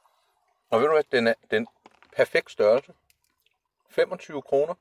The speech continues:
Det er givet godt ud, det vil jeg sige. Kender du <clears throat> de der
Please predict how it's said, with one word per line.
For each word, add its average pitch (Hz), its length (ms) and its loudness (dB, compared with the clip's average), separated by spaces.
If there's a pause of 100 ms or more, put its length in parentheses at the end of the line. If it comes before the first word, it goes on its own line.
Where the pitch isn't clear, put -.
(280)
Det 110 340 -2
er 95 40 2
givet 113 220 -4
godt 131 200 4
ud, 117 120 -4
det 120 100 -18
vil 123 60 -4
jeg 113 100 -2
sige. 104 200 -18 (1200)
Kender 147 280 2
du 156 220 -4 (120)
<clears throat> 143 360 -6
de 135 80 -6
der 113 300 2